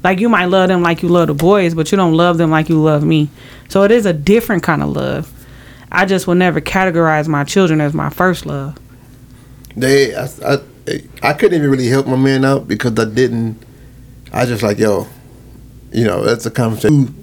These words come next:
Speaker 1: So that's your first love, so you gonna always put him above your husband?
Speaker 2: Mm.
Speaker 1: 'Cause you not supposed to do that.
Speaker 2: Mm. And that's one of the first things we talk about when, uh,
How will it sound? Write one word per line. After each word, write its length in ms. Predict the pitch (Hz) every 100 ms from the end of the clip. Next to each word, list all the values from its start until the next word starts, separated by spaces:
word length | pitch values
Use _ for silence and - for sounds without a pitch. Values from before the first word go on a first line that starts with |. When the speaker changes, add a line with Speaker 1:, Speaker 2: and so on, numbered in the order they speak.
| - - - -
Speaker 1:
So 80 | 175
that's 180 | 196 190
your 120 | 165
first 260 | 180 170
love, 320 | 170 190 190 165
so 400 | 160 156 151 151 - - - - - - - - - - - - - - - - -
you 240 | - 175 214
gonna 180 | 185 -
always 260 | 185 180
put 240 | - 190 175
him 320 | 180 160 - -
above 400 | - 151 170 170
your 140 | 156 156
husband? 540 | 190 302 - 311 294 -
Speaker 2:
Mm. 440 | 135 139 101 107 - - - - - - - - - - -
Speaker 1:
'Cause 240 | - 170
you 200 | 170 185
not 220 | 254 269 254
supposed 220 | 247 -
to 60 |
do 120 | 190 220
that. 300 | 151 131 -
Speaker 2:
Mm. 720 | - 139 156 156 131 110 110 - - - - - - - - - - - - - - -
And 160 | 107
that's 160 | 117 113
one 140 | 117
of 60 | 113
the 80 | 101
first 380 | - 113 110 -
things 260 | 113 110
we 80 | 104
talk 260 | - 95 -
about 320 | 98 87 -
when, 200 | 98 76
uh, 320 | 71 -